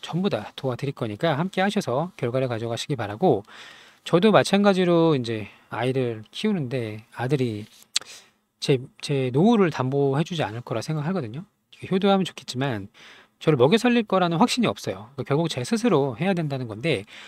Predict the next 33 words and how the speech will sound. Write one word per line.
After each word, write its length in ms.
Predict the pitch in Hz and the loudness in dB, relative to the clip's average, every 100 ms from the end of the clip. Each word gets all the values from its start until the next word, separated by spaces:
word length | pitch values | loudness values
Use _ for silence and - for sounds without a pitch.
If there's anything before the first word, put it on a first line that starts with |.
| - - | -20 -6
이 80 | 147 | -4
수익 320 | - 262 277 | 2 2 2
구조를 320 | 240 220 220 | 2 2 4
만드는데 960 | 175 98 123 165 214 190 147 143 117 107 | 4 2 0 2 2 2 2 2 0 -4
제가 260 | - 120 117 | -6 -6 -6
전문적으로 600 | - 147 214 185 139 131 | -2 0 2 2 0 -2
훈련을 360 | - 240 233 | -2 0 0
시켜드릴 360 | 208 - 151 127 | -2 -4 -6 -6
수 160 | - - | -8 -12
있다는 300 | - 131 117 | -8 -8 -6
거예요. 500 | 101 104 107 98 - - - - | -8 -8 -10 -10 -14 -20 -20 -20
그래서 160 | - 151 | -6 -2
함께 220 | 202 214 | 0 2
하셔서 560 | 214 208 - 160 123 107 | 2 2 4 4 4 0
경제적인 400 | 135 147 165 160 | -2 -2 0 0
자유를 320 | 156 117 120 | -2 -4 -6
꼭 180 | 127 151 | -4 -4
이루시길 360 | 113 120 147 143 | -4 -6 -6 -6
바라고요. 460 | 117 104 156 208 92 101 _ _ - - - - - - | -8 -6 0 0 0 -10 _ _ -20 -20 -20 -20 -14 -4
또 120 | 214 | 0
제가 200 | 185 180 | 2 2
지난주부터 960 | - 208 247 247 214 - 139 135 120 | 2 2 4 4 4 4 4 6 2
계속 280 | 113 127 131 | 0 -6 -4
미국 300 | 117 170 214 | 0 0 0
대선주 640 | - 123 190 190 175 170 156 | -2 -2 0 0 -2 -4 -4
갈 200 | - 120 | -8 -4
거다, 300 | 202 202 165 | -2 0 0
갈 100 | 127 | 0
거다라고 720 | - 120 120 117 110 110 110 | -4 -6 -4 -4 -6 -8 -8
반복적으로 540 | - 139 151 - 127 | -4 -4 -4 -4 -4
말씀을 340 | 107 110 127 117 | -4 -8 -10 -8
좀 100 | 107 | -8
드렸었죠. 640 | 139 151 - - 127 214 | -4 -4 -4 -6 -4 -4